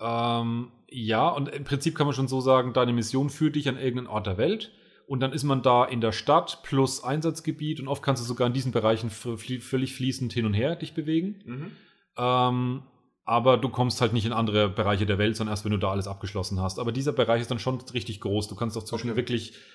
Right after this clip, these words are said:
Speaker 1: also beim letzten Teil war es noch so, dass es wirklich, trotz, obwohl es große Bereiche waren, über Ladebarrieren in andere große Bereiche kamst und wieder zurück und hin und her. Also so ein bisschen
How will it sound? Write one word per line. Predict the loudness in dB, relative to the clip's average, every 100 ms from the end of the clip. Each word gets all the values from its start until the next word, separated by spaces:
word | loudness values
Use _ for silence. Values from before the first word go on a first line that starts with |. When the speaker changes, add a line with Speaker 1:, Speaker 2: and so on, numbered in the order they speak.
| _
Speaker 1:
also | -10 -8 0
beim | 0 2
letzten | -2 -2
Teil | 2 2
war | 4
es | 0
noch | -2
so, | -2
dass | 0 -2
es | -2
wirklich, | -6 -6 -12 -16 -20 -8
trotz, | 0 0 0
obwohl | -2 -2
es | -2
große | -8 -6 -2
Bereiche | 0 2 0 0
waren, | 2 2 0 -4 -12 -14
über | -4 0
Ladebarrieren | 2 2 2 2 2 2 2
in | 0
andere | -2 -2 -2
große | -2 -2 0
Bereiche | 2 2 0
kamst | -4 -4 -4 -6
und | -4
wieder | -4
zurück | -2 -4 -4 -4
und |
hin | -2
und | -2
her. | -4 -4
Also | -4 -4
so |
ein | -4 -6 -4
bisschen | -4 -2 -2 0 0 -2 -4